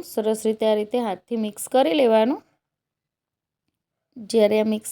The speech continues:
થઈ જાય પછી તેની અંદર થોડું ગરમ પાણી નાખીશું આપણે. તો અહીંયા મેં થોડું જ ગરમ પાણી નાખ્યું છે, કેમ કે અત્યારે શું છે સિઝન એવી છે એટલા માટે જલ્દીથી સરસ એવો એની અંદર આથો આવી જાય એના માટે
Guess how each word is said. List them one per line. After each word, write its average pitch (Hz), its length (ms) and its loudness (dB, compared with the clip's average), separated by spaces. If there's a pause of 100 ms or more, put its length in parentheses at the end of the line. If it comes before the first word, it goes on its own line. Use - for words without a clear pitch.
થઈ 311 200 0
જાય 269 200 0 (540)
પછી 214 340 0
તેની 262 280 4
અંદર 302 160 4 (180)
થોડું 381 360 0
ગરમ 220 320 6
પાણી 202 240 -4
નાખીશું 208 440 0
આપણે. 254 220 0 (540)
તો - 120 -12
અહીંયા 240 260 -2
મેં 427 100 -8 (180)
થોડું 285 360 0
જ - 100 -20
ગરમ 240 300 2
પાણી 233 260 0
નાખ્યું 262 360 -4
છે, 480 80 -6 (500)
કેમ 226 180 -8
કે 254 120 6
અત્યારે 240 300 0 (100)
શું 330 160 -4
છે 294 80 2 (100)
સિઝન 254 420 4
એવી 269 260 2
છે 330 120 4 (1000)
એટલા 240 400 0
માટે 240 220 0 (460)
જલ્દીથી 247 600 2 (200)
સરસ 240 340 4 (100)
એવો 240 200 2
એની 240 240 -2
અંદર 240 180 0 (160)
આથો 208 280 -2
આવી 294 260 0
જાય 233 200 4 (320)
એના 240 200 -2
માટે 226 180 -2